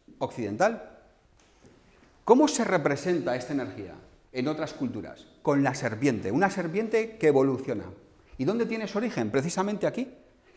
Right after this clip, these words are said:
en la región perineal. Esta energía se puede desarrollar y es conveniente, es un método muy importante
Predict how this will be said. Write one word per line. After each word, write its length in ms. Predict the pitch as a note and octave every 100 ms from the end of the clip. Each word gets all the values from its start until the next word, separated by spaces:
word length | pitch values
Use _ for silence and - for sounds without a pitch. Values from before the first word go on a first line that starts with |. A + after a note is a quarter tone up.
| _ _ -
en 180 | C#3+ C#3+
la 100 | B2+
región 460 | C3 - G3+ A3 - - -
perineal. 720 | E3+ C#3+ B2+ B2+ A2+ F2+ - - _ _ _ _ _ _ _ _ _ _ _ - - _ _ _ _ _ _ _ -
Esta 340 | A#3+ - C4+
energía 680 | G#3 D3 B2 - G3+ A2 G3+ - - _ _ _ _ - - _ _ _ _ _ - _ _ _ _ -
se 220 | - F3+
puede 420 | D#3 G3+ G#3 G#3+ G#3+ C3
desarrollar 680 | C3+ G3+ - C3+ A2 G2 - - - - - - - C#3+
y 120 | F3+
es 120 | A3+
conveniente, 960 | - A#3+ G#3 D#3+ E3+ A#3 F#3 E3+ A#3 -
es 120 | -
un 180 | A3+ G3
método 380 | C4+ D4+ G3+ B2
muy 200 | D#3 A#3
importante 720 | G#3 - B2 C#3 F3+ E3+